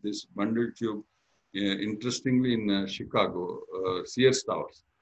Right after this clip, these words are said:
And, uh, so here you can see ninety-one to one nought eight, these two tubes are there. And sixty-seven to ninety, these three tubes will be buttressing this. And, uh, uh,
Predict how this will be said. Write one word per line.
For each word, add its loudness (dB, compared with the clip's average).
And, 0
uh, 6
so 2
here 6
you 2
can 0
see -2
ninety-one 2
to 0
one 0
nought 2
eight, -2
these -2
two -2
tubes -6
are -2
there. -4
And -2
sixty-seven 0
to 2
ninety, 2
these -6
three -2
tubes -2
will 2
be -2
buttressing -2
this. -4
And, 0
uh, 4
uh, -2